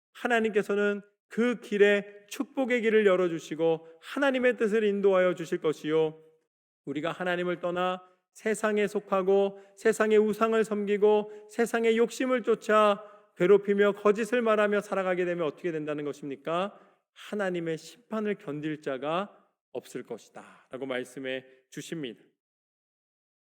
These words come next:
여러분, 하나님은 하나님의 사람을 보호하시고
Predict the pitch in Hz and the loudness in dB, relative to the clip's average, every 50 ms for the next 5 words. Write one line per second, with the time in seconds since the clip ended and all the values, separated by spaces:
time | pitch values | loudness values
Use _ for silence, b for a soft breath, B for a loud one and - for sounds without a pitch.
0 | _ - 160 165 165 170 185 185 185 185 185 - _ _ _ _ _ _ _ _ | _ -4 -2 -2 0 0 -2 -4 -4 -6 -12 -18 _ _ _ _ _ _ _ _
1 | - - 247 247 240 220 214 214 214 220 208 185 147 127 - _ _ _ _ _ | -10 -6 -2 0 0 2 2 2 2 0 0 -2 -4 -8 -14 _ _ _ _ _
2 | _ _ _ _ _ _ _ _ _ _ _ _ _ _ _ _ _ _ _ _ | _ _ _ _ _ _ _ _ _ _ _ _ _ _ _ _ _ _ _ _
3 | _ _ _ _ _ _ _ _ - - - 262 269 262 254 240 233 226 220 208 | _ _ _ _ _ _ _ _ -18 -10 -6 -2 0 0 0 0 0 0 -2 -2
4 | - 202 190 185 185 185 170 180 - 147 147 147 147 139 131 - - 131 117 135 | -2 -2 -2 0 0 -2 -4 -4 -4 -2 0 0 0 -2 -2 -6 -10 -12 -8 -8
5 | 131 127 127 - | -8 -8 -10 -14